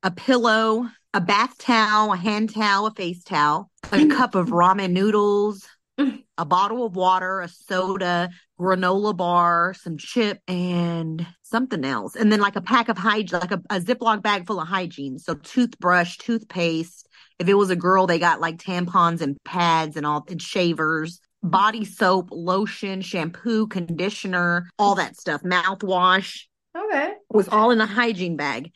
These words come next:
Speaker 1: And so we set up over two hundred, I wanna say it was, two hundred barrack rooms.
Speaker 2: Wow.
Speaker 1: It was a lot of work. I mean, we went for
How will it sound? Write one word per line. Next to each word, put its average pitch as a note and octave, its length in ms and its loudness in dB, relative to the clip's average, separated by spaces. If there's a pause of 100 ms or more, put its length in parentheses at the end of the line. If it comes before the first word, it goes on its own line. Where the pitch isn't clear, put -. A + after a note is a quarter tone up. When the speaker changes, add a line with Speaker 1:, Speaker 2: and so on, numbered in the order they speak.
(100)
Speaker 1:
And A3+ 180 2
so G3+ 300 0
we A#3+ 220 0
set D#4 320 -4
up G#3+ 280 -2 (240)
over G#3+ 320 2
two B3 380 -2
hundred, G#3 500 -4
I D#3+ 100 2
wanna D#3+ 300 -6
say E3 260 -4
it B2+ 120 -4
was, D3+ 420 -4
two B3+ 240 0
hundred G3+ 240 2
barrack D#3 340 -2
rooms. F#2 440 -16 (320)
Speaker 2:
Wow. F#3+ 300 -14 (180)
Speaker 1:
It B3 80 8
was D4+ 160 2
a E4 40 0
lot D4+ 180 4
of C#4+ 100 0
work. G#3 440 0
I G#3 100 -2
mean, G3 360 -4
we A#3 240 2
went A#3+ 460 0
for F#3+ 680 -4